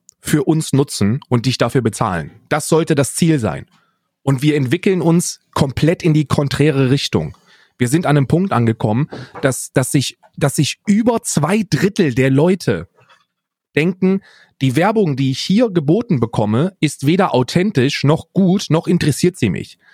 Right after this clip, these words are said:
Ihr seid nicht glaubwürdig, ihr verkauft euren Arsch für Geld und es interessiert mich einfach schon gar nicht mehr, was du da laberst. Natürlich kann man sagen, bei uns beiden ist es, wir sind, wir sind da noch nicht.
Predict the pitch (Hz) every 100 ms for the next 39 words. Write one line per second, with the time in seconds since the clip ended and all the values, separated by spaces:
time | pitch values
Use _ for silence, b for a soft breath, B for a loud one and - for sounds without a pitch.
0 | b b 127 123 185 143 117 - 156 196
1 | - 95 85 107 - B B B - 139
2 | 160 - 202 - - 127 123 - 147 -
3 | - 123 107 147 113 170 B B B -
4 | 151 147 175 156 - 202 196 180 117 113
5 | 110 117 110 107 110 - 127 120 - 123
6 | 120 120 131 - - - - _ _ _
7 | _ _ _ 135 - 254 247 - 156 139
8 | 143 156 123 117 160 - 156 156 123 -
9 | 120 117 113 117 107 104 - 92 B B
10 | B _ _ _ _ - 123 156 131 117
11 | 92 151 -